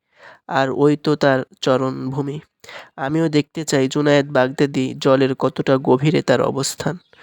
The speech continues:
তখন স্বামী অনুমতি দিয়ে দিল। মহিলাটি পুরো শরীর ঢেকে হযরত জুনায়েদ বাগদাদী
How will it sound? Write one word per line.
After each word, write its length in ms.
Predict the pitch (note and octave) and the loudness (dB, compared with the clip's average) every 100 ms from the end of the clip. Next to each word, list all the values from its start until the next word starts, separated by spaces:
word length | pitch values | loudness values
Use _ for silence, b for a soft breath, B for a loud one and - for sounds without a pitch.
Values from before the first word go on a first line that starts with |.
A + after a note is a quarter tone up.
| B B B - | B B B -14
তখন 260 | C#3+ D3+ | -6 -4
স্বামী 360 | C#3 - C3+ C#3+ | -2 0 0 0
অনুমতি 460 | B2+ C3+ C#3+ - | 0 -2 -2 -2
দিয়ে 220 | C#3 C3 A#2+ | 2 2 2
দিল। 260 | B2 B2+ D3+ _ _ B B B B | -2 -4 -10 _ _ B B B B
মহিলাটি 480 | D#3 D3+ D#3 D3+ D3+ | -2 0 2 2 0
পুরো 280 | D3 D3 C#3+ | -2 -2 0
শরীর 460 | - D#3+ D3+ D3+ D3 | 0 -2 0 -2 0
ঢেকে 300 | D3 C3+ C#3 | 0 0 0
হযরত 360 | C3+ C#3 C#3+ | 0 0 -2
জুনায়েদ 440 | C#3+ C#3 C3 C3+ C3 | 0 2 4 2 2
বাগদাদী 600 | C3+ B2+ C#3+ C#3 C3+ | -2 -2 2 2 2